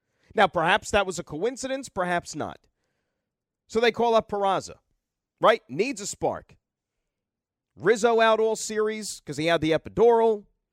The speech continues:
Let's see what Peraza can do, right? Let's see what this guy can provide for this baseball team, right? He should have been up weeks ago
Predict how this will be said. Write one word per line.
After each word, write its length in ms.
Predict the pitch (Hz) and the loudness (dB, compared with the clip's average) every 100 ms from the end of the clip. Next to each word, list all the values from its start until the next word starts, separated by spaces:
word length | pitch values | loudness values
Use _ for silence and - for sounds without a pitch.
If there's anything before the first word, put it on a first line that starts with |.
| _ _ _ _ _ _ _ | _ _ _ _ _ _ _
Let's 220 | - 269 | -2 0
see 160 | - 247 | -2 -2
what 200 | 214 208 | -2 -2
Peraza 460 | 185 175 160 151 156 | -2 0 0 -2 -8
can 120 | 131 | -10
do, 120 | 117 | -2
right? 180 | 175 202 | 0 0
Let's 400 | 185 302 330 - | 2 0 0 -6
see 360 | - 247 247 | -10 -6 -6
what 280 | 233 185 - | -2 -2 2
this 300 | 220 233 - | 2 2 -2
guy 540 | - 185 165 139 131 127 _ _ | -2 2 2 0 -2 -8 _ _
can 220 | - 196 165 | 0 0 0
provide 720 | 180 156 120 196 185 170 156 | -4 -4 0 2 4 4 0
for 240 | - 170 | -4 -6
this 240 | 160 185 - | -4 -4 -2
baseball 540 | 170 143 - 117 101 | -2 -2 -4 -8 -8
team, 340 | - 101 78 _ _ _ _ _ _ _ _ - | -8 -14 -14 _ _ _ _ _ _ _ _ 2
right? 200 | 226 226 | 4 4
He 60 | |
should 180 | 175 269 | -2 -4
have 80 | 214 | 0
been 80 | 214 | 0
up 160 | 185 | 0
weeks 400 | 156 247 349 - | -2 -4 -4 -4
ago 380 | 165 135 92 - | -8 -6 -8 -10